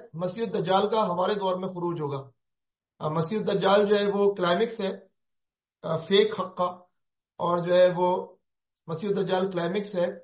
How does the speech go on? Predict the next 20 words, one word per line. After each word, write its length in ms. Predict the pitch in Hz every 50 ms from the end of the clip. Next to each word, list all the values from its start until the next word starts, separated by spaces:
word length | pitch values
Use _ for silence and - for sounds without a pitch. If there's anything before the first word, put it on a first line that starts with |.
| _ _ _ _ _ _ _ _ _ _ _
آ، 240 | 165 160 160 160
کہ 160 | 160 165 180 180
وہ 120 | 175 185
انسانوں 440 | 180 170 165 175 170 175 185 190 190
کی 260 | 196 202 185 151 147 - -
بہت 340 | - 180 208 226 254 190 190
بڑی 160 | 214 208 202
تعداد 360 | 202 185 180 170 175 180 180 -
کو 120 | - 185
جو 160 | 170 170 170
ہے 120 | 170 165 160
وہ 260 | 160 170 180 180 180 - _ _ _ _ _ _ _ _
بے 100 | 170 170
وقوف 520 | 165 175 175 180 214 220 180 185 180 185
بنانے 260 | 180 185 185 180 180 185
میں 100 | 190 190
کامیاب 320 | 190 160 156 165 180 180
ہو 60 | 170
جائے 180 | 160 160 156 156
گا 180 | 165 185 196